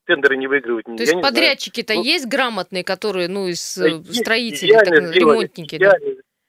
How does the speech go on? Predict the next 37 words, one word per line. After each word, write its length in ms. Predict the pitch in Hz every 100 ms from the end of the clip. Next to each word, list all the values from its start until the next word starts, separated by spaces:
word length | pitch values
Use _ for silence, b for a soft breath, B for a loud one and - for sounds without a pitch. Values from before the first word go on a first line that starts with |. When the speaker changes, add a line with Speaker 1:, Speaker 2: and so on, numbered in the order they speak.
| _ _ -
Speaker 1:
И 120 | 156 _ _ -
при 160 | 170
желании 460 | 160 180 208 147 147
идеально, 340 | 175 160 135
как 220 | 147 185
муравьи, 400 | 180 190 196 180
человек 240 | - 175 -
тридцать 300 | 185 156 117
налетело, 540 | 139 156 - 233 151 - _ _ _ 123 127
сделали 280 | 214 208 143
буквально 420 | 131 - 190 151
на 60 | 156
глазах, 380 | 175 175 160 127
они 140 | 123
просто 240 | 131 123
продвигались. 560 | 113 135 143 143 120 107 _
Идеально 480 | 135 143 185 190 135
дорогу 340 | 139 151 113
сделали. 220 | 107 214
Speaker 2:
Потому 220 | 113 220 247
Speaker 1:
Это 100 | -
Speaker 2:
что 120 | 269
Speaker 1:
просто 100 | 226
Speaker 2:
был 240 | 285 285 -
тендер 360 | 320 349 277 202
выгодный, 580 | 202 185 180 165 160 156
понимаете, 560 | 170 190 240 294 - 180
наверное, 340 | 175 175 180
Speaker 1:
Тендера, 220 | 240 247 185
Speaker 2:
поэтому. 160 | 196 185
Speaker 1:
тендера 260 | - 160 165
не 160 | 170 170
было, 200 | 135 123
потому 340 | - 147 165 196
что 100 | 170
пригласили 560 | 147 143 156 - 165 127
просто, 480 | 131 139 - 110